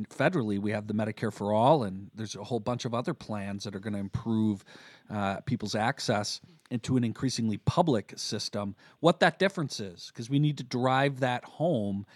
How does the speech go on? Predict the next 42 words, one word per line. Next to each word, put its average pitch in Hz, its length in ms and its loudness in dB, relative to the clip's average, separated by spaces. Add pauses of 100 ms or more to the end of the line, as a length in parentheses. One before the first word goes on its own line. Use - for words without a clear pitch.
(240)
It 113 100 -8
helps 120 280 -6
continue 131 440 0
to 127 100 0
build 117 280 0
support 110 380 -2
for 113 120 -6
this 104 220 -4
increasingly 110 600 -4
public 110 340 -4
system. 98 520 -4 (340)
Um, 135 180 0
and 143 140 2
by 214 200 8
the 151 100 6
way, 131 400 6 (400)
it 160 180 4
is 170 200 8
really 165 400 6
important 156 420 4
to 131 60 -2
point 135 280 2
out, 131 220 4
again, 117 260 0
going 123 200 4
back 127 260 4
to 127 160 0
joint, 123 340 0
uh, 110 240 0
going 120 240 2
back 117 240 0
to, 120 100 -2
you 120 140 2
brought 120 260 6
up 113 200 -2 (100)
Koyenga, 110 500 0 (640)
right? 104 280 -2 (600)
Koyenga 180 800 6 (420)
was - 160 -8
challenged 160 840 2
last 123 500 0
cycle 113 640 0